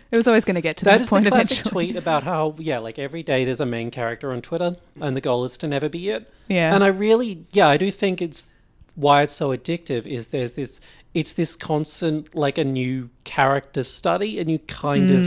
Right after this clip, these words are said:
Speaker 2: of just deeply cooked but, like, fascinating new personality that gets trotted out, and it's, like, everyone's just, like, fixated on them and, like, just scrutinizing this person, like, "What's your brain? What are you doing?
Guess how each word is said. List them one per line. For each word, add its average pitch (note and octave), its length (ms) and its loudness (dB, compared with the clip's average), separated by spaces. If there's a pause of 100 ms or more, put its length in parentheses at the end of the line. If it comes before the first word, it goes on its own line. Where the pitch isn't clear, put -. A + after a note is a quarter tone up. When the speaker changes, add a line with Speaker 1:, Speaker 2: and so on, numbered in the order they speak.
(220)
Speaker 2:
of E3+ 60 -10 (440)
just - 320 -6
deeply D3+ 480 -2 (100)
cooked - 460 2
but, - 180 -6
like, C#3+ 160 -4
fascinating C#3+ 920 -2
new B2 200 -6
personality C3+ 1040 -4 (440)
that C#3+ 200 0
gets C#3 220 -2
trotted C3 480 0
out, E3+ 420 2
and D3+ 160 -2
it's, D#3+ 180 -4
like, D#3 480 -2
everyone's C#3+ 460 -2
just, - 220 -10
like, C3 200 -4 (960)
fixated E3 640 0
on A#2+ 100 0
them A2+ 120 -4
and, A#2 60 -6
like, A#2 140 -6
just - 200 -8
scrutinizing C3 800 -6
this B2 120 -8
person, C3+ 300 -8
like, B2 200 -6
"What's - 220 -8
your C3+ 240 -2
brain? C#3+ 420 -6 (540)
What F3 160 6
are C#4 40 2
you G#3+ 200 -2
doing? C3+ 440 -2